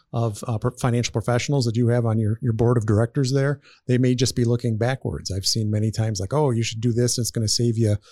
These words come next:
five thousand dollars this year in taxes," without looking ten or twenty years down the road, and it might cost them two hundred thousand dollars in taxes, that move that they made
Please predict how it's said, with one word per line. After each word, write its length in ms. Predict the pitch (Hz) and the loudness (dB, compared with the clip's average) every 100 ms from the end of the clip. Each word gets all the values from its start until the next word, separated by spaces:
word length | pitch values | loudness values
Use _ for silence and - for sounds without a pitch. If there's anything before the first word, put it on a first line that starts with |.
| - - | -20 -16
five 240 | - 123 120 | -4 -2 0
thousand 300 | 120 113 107 | 0 2 0
dollars 280 | 107 104 98 | 0 0 0
this 220 | 107 120 | -2 -2
year 100 | 107 | -4
in 60 | |
taxes," 560 | 92 123 127 - 78 - _ _ _ _ _ - | 0 0 0 -2 -4 -8 _ _ _ _ _ -2
without 300 | 131 127 117 | 0 2 2
looking 320 | 123 120 110 | 0 0 -2
ten 180 | 123 123 | 0 -2
or 60 | |
twenty 400 | 117 131 123 113 - | 0 0 0 -2 -2
years 220 | 120 107 | -2 0
down 180 | 117 110 | -2 -2
the 60 | |
road, 240 | 110 131 135 | 0 0 0
and 80 | |
it 80 | 120 | -2
might 160 | 113 113 | -4 -2
cost 280 | 120 120 127 | -2 -2 -2
them 100 | 113 | -2
two 120 | 143 | 0
hundred 220 | 127 123 | 0 0
thousand 300 | 131 156 139 | -2 -2 0
dollars 340 | 104 104 101 | 0 0 0
in 80 | 107 | -2
taxes, 500 | 107 104 - 117 117 - - - _ | -2 -4 -4 -6 -6 -10 -20 -20 _
that 160 | 117 113 | 0 4
move 220 | 127 113 | 2 2
that 160 | 110 | 0
they 120 | 117 107 | 0 -2
made 360 | 110 117 117 | 0 0 -2